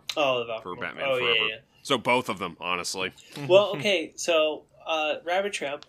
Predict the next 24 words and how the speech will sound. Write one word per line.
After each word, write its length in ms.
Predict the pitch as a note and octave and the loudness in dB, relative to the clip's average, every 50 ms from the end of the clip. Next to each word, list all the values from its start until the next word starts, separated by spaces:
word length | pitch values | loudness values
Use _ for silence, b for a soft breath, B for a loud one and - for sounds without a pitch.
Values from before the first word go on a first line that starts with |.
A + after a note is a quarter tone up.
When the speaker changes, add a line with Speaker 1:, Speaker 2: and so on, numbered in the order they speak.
| B B B | B B B
Speaker 1:
<laughs> 440 | B B B B - - - C#3 - | B B B B -12 -10 -8 -4 -2
This 340 | G3+ G3+ G3+ - - - - | -2 -2 -2 -2 -8 -10 -10
is 80 | F3+ F3 | -10 -10
Steven 220 | - C#3 C3+ C3+ B2+ | -10 -12 -14 -10 -8
cut 140 | C3+ B2 | -8 -8
this 200 | B2 A#2+ A#2+ - | -8 -10 -12 -12
if 100 | C#3 C3 | -14 -14
he 120 | B2+ B2+ B2 | -14 -14 -14
wants, 200 | A#2+ - - - | -14 -16 -16 -18
I 60 | - | -18
guess. 160 | - - - | -18 -18 -14
But 240 | - - - - - B B B B B B B B B B B B B B F3+ - | -10 -10 -10 -10 -10 B B B B B B B B B B B B B B -6 2
the, 240 | D3+ F3 E3+ E3 - - | 6 6 6 6 4 -2
so 200 | - - E3 D#3+ | -2 0 2 2
I 40 | |
used 300 | D#3+ D#3+ F#3 G3+ G3+ - | 4 2 2 0 0 2
to 260 | - F#3 E3+ E3 D#3 D#3 | 4 4 4 4 2 0
think 240 | - F3 E3 D#3 - | 0 0 -2 0 -2
the 100 | D#3 D3 | -6 -4
George 300 | D3+ D3 C#3 C3+ - - | -2 -2 -4 -4 -6 -8
Clooney 280 | - D#3 D#3 D#3 D#3 D#3 | -6 -4 -2 -2 -2 -2
one 120 | D#3 D#3 E3 | -2 -4 -4
was 140 | F#3+ G3 - | -6 -6 -4
great 380 | - D3 C#3+ D3 F#3 C4 - | -2 -2 -2 -2 -2 -4 -8